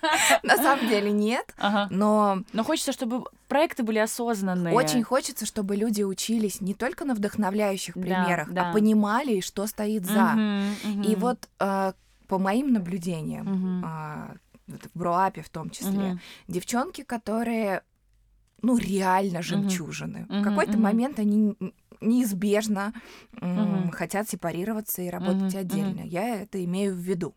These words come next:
Speaker 1: Мгм.
Speaker 2: Но когда мы разговариваем, я понимаю, что чаще всего они движимы
Speaker 1: Мгм.
Speaker 2: идеей того, что это будет творчество,
Speaker 1: Да,
Speaker 2: что они
Speaker 1: да,
Speaker 2: дают
Speaker 1: да, да.
Speaker 2: пространство
Speaker 1: Своему
Speaker 2: себе, да,
Speaker 1: творчеству.
Speaker 2: своему творчеству. Вот нифига.
Speaker 1: Да.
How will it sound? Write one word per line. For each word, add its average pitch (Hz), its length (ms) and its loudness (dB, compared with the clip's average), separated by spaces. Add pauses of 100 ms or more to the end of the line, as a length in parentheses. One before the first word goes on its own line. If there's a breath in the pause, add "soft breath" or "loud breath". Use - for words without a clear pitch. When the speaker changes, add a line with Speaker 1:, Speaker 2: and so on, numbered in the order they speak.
Speaker 1:
Мгм. 196 420 -2 (200 loud breath)
Speaker 2:
Но 185 440 0 (800)
когда 208 220 2
мы 247 100 2
разговариваем, 233 560 0
я 196 140 -2
понимаю, 214 340 -2
что 208 280 -6 (220 soft breath)
чаще 240 320 -2
всего 208 260 -2
они 196 180 0
движимы 202 480 -2
Speaker 1:
Мгм. 190 80 0
Speaker 2:
идеей 185 420 2
того, 175 340 -4
что - 300 -8
это 226 300 -4 (100)
будет 208 320 -2
творчество, 180 640 -2
Speaker 1:
Да, 185 140 4
Speaker 2:
что 165 80 4
они 190 100 2
Speaker 1:
да, 170 140 4
Speaker 2:
дают 165 340 2
Speaker 1:
да, - 20 -6
да. 160 400 -6
Speaker 2:
пространство 226 920 0
Speaker 1:
Своему 190 240 4
Speaker 2:
себе, 190 80 0
да, 196 40 -2
Speaker 1:
творчеству. 185 680 4
Speaker 2:
своему 208 260 2
творчеству. 202 580 -6
Вот 170 220 -4
нифига. 202 640 0
Speaker 1:
Да. 170 440 -4